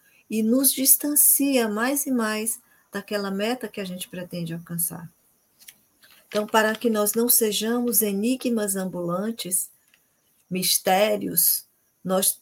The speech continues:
temos que trocar a crítica irrefletida pela ação no bem, pelo esforço em conquistar os nossos objetivos e de, e ideais na medida das nossas forças,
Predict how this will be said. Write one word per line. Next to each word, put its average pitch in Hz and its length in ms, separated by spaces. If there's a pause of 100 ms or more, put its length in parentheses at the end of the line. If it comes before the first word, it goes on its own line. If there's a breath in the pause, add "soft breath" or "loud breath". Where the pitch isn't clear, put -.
(120)
temos 320 340
que - 140
trocar 214 720
a 180 120
crítica 247 640
irrefletida 196 1040 (600)
pela 208 380
ação 277 580
no 214 120
bem, 160 420 (440)
pelo 185 280
esforço 233 640
em 208 60
conquistar 190 720
os 196 120
nossos 185 380
objetivos 175 800
e 180 60
de, 170 240 (100)
e 180 160
ideais 175 680 (360 soft breath)
na 190 140
medida 214 500
das 208 240
nossas 190 360
forças, 185 580